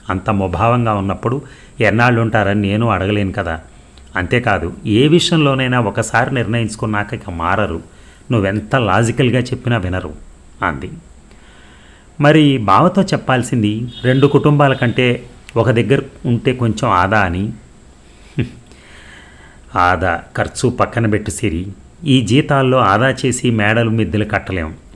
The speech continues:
పిల్లలకు మంచి చదువులు చెప్పించగలిగితే అదే చాలనుకుంటున్నాం. కానీ కొద్దిగా నా అవసరానికి ఆదుకుంటే ఎంత బాగుంటుంది. మళ్ళీ ఇప్పుడు బావ సింగపూర్ వెళ్తున్నాడు కదా,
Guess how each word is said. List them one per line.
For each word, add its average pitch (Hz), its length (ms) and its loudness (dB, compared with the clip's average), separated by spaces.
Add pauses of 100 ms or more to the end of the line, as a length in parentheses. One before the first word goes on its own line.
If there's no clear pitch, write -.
(100)
పిల్లలకు 101 360 0
మంచి 101 280 0
చదువులు 113 300 0
చెప్పించగలిగితే 104 760 -4
అదే 95 280 0 (100)
చాలనుకుంటున్నాం. 92 800 -4 (1120)
కానీ 117 460 2
కొద్దిగా 139 380 2
నా 123 100 2
అవసరానికి 110 600 2
ఆదుకుంటే 101 440 0
ఎంత 82 260 -2
బాగుంటుంది. 98 680 -2 (260)
మళ్ళీ 117 260 4
ఇప్పుడు 117 280 2
బావ 98 300 2
సింగపూర్ 113 480 -2
వెళ్తున్నాడు 98 420 -2
కదా, 90 280 -4